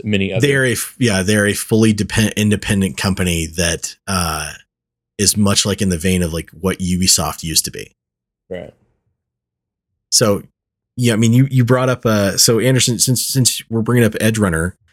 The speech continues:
Speaker 2: as well with Netflix, that has been massively successful on Netflix and has been getting rave reviews, but has also created, somehow created a controversy when it came to a specific character. I th-, believe her name is Rebecca. Uh,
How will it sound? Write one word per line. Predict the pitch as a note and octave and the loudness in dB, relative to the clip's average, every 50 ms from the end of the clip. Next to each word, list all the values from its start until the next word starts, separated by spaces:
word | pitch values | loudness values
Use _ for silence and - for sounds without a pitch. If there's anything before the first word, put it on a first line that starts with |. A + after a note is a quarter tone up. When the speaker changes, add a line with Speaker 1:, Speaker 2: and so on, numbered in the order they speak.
| _ _ - | _ _ -2
Speaker 2:
as | F2+ F2+ - | -2 0 2
well | F#2+ G#2+ G#2 F2 E2 E2+ F2 | 2 2 2 2 0 -2 -4
with | E2+ F#2 - | -6 -4 -2
Netflix, | F#2+ G2 F#2+ F2 - F2 E2 - - - - - - - _ - | 0 0 0 0 -2 -4 -4 -4 -6 -8 -12 -20 -20 -12 _ -2
that | A#2+ D3 | 0 2
has | F3+ D#3 | 2 2
been | D#3 C#3 A#2+ G#2+ G2+ G#2 | 2 2 2 2 2 2
massively | G#2+ A2 B2 C#3+ C3+ - B2 G2 F#2 F2 | 2 0 0 -2 -2 -2 -2 -2 0 0
successful | - - G2 - - - F2+ E2+ - - F#2+ | 0 0 0 0 0 0 0 0 -2 -4 -4
on | E2+ E2+ E2+ | -6 -4 -4
Netflix | E2+ E2+ - - - F2+ F2+ - - - | -4 -6 -6 -6 -6 -6 -4 -4 -4 -4
and | D#2+ F#2 | -2 -4
has | F#2 F2+ F2 | -4 -4 -4
been | - F#2 F2 F2 E2+ | -4 -4 -4 -4 -4
getting | E2 F#2 F2+ E2 D#2+ D#2 - | -4 -6 -6 -6 -6 -8 -10
rave | E2+ E2+ G2+ B2+ D3 C#3 A2+ | -8 -2 0 2 2 2 2
reviews, | G2+ G2 E2 G2 A2 A#2+ F#2+ E2+ - - - - - - - _ _ _ _ _ _ - | 2 0 2 2 2 2 2 0 -2 -6 -8 -14 -20 -20 -20 _ _ _ _ _ _ -6
but | - A2 - - | -4 -4 -2 -2
has | - - A#2+ A2 G#2 | -2 0 0 0 0
also | - A#2+ C3 - - D#3+ | 0 0 0 2 2 0
created, | - - - C3+ B2+ A#2 G2+ - | 0 0 0 0 0 0 -2 -4
somehow | - - D3+ D3 F#3 E3 D#3+ D#3+ D#3 D3 | -4 -2 0 2 2 2 2 2 0 -2
created | - - - C#3 C3+ A#2+ | -2 2 2 4 4 4
a | A2+ | 2
controversy | - - - B2 C3 B2+ - C#3+ B2+ C3 B2+ C3 - C#3 C3 | 0 -2 -2 0 0 2 2 0 0 0 2 2 2 2 2
when | A#2+ A#2 A2 G#2 | 2 2 0 0
it | G2 | 0
came | - - A#2 A2+ A#2 A2+ A#2 A2+ A2 A2 | -2 0 0 2 2 2 0 0 -2 -4
to | - - - A2 G2 | -4 -2 0 2 2
a | F#2+ G2 F#2+ | 2 0 0
specific | - - - - - B2+ C#3+ C#3+ A#2 | 0 0 0 0 0 0 0 0 0
character. | - - B2 A2+ G#2+ - A#2 A2 | 0 0 0 0 0 0 0 0
I | A2 | 0
th-, | G2 - F#2+ | 0 -2 -4
believe | F2 G2 G2+ G#2+ G#2+ | -2 0 0 0 2
her | G#2 | 2
name | G#2 G#2 G#2+ G2+ | 0 0 0 0
is | F#2+ F2 | -2 -2
Rebecca. | F#2 F2 G2 G#2 G2+ - C3+ D3 C#3 _ _ _ _ _ _ _ _ _ _ _ _ _ _ - | -4 -4 -4 -2 -2 0 -2 -2 -4 _ _ _ _ _ _ _ _ _ _ _ _ _ _ -4
Uh, | G2+ F#2 F2+ F2 F2 F2 E2+ | -4 -2 -2 -2 -2 -4 -4